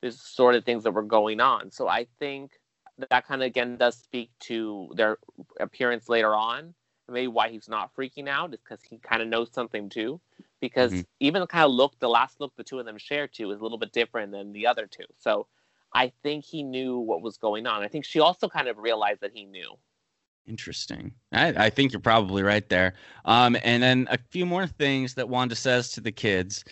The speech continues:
Speaker 2: She says, "I thought this was interesting. Wanda thanks them for choosing her to be their mom."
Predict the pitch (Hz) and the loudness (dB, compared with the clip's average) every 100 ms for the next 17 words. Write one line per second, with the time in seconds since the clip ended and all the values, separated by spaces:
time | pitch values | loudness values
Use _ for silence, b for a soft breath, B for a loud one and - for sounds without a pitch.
0 | B B - 107 117 107 98 - - 107 | B B -2 2 4 2 0 -8 -2 2
1 | 95 147 147 151 - 117 104 98 95 107 | 2 2 2 0 0 -4 -4 -6 -4 -4
2 | 98 107 107 - 117 117 - 120 110 107 | 0 2 2 0 0 0 2 0 2 0
3 | - 117 110 110 101 104 98 95 85 107 | 0 2 2 2 4 4 4 0 0 2
4 | 98 95 85 85 90 107 123 139 | 4 2 2 -2 2 4 4 2